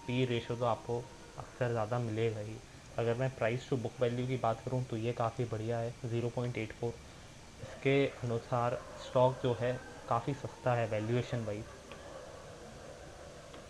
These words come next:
यहाँ पे भी यही चीज़ लिखी है कि "This company is engaged in manufacturing of active pharmaceutical indi-, ingredients।" तो जो company है, उसका main business है एपीआई बनाना।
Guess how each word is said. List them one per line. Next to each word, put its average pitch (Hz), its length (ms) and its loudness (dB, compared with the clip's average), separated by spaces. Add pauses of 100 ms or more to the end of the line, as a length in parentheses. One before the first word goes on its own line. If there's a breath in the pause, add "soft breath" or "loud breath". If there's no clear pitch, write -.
यहाँ 110 180 0
पे 120 100 2
भी 117 180 0
यही 113 180 2
चीज़ 113 240 0
लिखी 110 260 -2
है 113 120 0
कि - 180 -4 (720)
"This 120 140 0
company 117 380 2
is 117 100 2
engaged 110 460 0
in 117 160 0
manufacturing 113 680 0
of 110 300 0
active - 440 -2
pharmaceutical 110 760 -2
indi-, 110 320 -2 (120)
ingredients।" 113 720 -2 (800)
तो 113 100 0
जो 117 120 2
company 123 460 2
है, 123 260 0 (180)
उसका - 260 0
main 117 340 2
business 113 400 2
है 123 100 4 (120)
एपीआई 117 400 2
बनाना। 110 460 -2